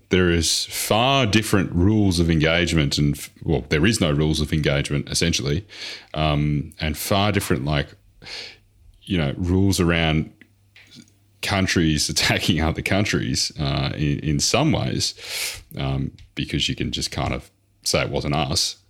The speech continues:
uh, is, is effectively what happens. And it, it, it's just so interesting because if you don't have,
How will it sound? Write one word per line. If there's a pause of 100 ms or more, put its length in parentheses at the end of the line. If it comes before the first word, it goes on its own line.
uh,
is,
is
effectively
what
happens. (760)
And (1900)
it,
it,
it's
just
so
interesting
because
if
you
don't
have,